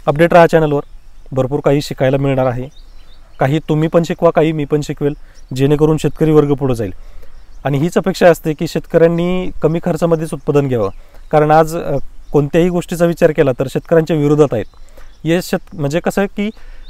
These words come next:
माशाला जर पोहायचं असेल तर मासा कधी पण विरोधातच, अ, पाण्याच्या फ्लोच्या विरोधी पोहतो. तसंच आपल्याला काही असं करायचं आहे,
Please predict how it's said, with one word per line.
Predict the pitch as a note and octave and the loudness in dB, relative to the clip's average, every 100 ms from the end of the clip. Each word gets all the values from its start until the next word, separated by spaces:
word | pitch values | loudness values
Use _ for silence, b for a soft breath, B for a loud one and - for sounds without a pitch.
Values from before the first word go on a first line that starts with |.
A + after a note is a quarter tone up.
| b - - - | b -18 -18 -10
माशाला | D3 D3 C#3+ F3+ | 0 0 2 2
जर | F3+ F#3 | 2 2
पोहायचं | F3+ E3 D#3 | 6 6 6
असेल | D3 C#3+ C#3+ | 2 0 -2
तर | D3 | -2
मासा | D3 D3+ F3 | 0 0 2
कधी | E3+ E3 | 0 0
पण | F3+ | 0
विरोधातच, | D#3+ C#3+ D#3+ D#3+ E3+ D#3 | 0 2 4 4 2 -6
अ, | - - C3+ B2+ - | -10 -6 -4 -2 -2
पाण्याच्या | C#3 D3 - E3 F3 b b b | -2 0 2 2 0 b b b
फ्लोच्या | - D3+ D3 E3 | 0 0 4 2
विरोधी | D#3+ F3 E3+ | 4 2 0
पोहतो. | E3 D3+ B2 G2 - - - - - - - - | 0 0 0 -6 -12 -18 -20 -20 -20 -20 -8 -4
तसंच | D#3+ E3+ | 0 2
आपल्याला | E3+ E3+ E3+ | 2 2 4
काही | E3 D#3 | 4 2
असं | - D#3+ | -2 -2
करायचं | D#3+ C#3+ C3+ | 0 0 -2
आहे, | D#3 | -8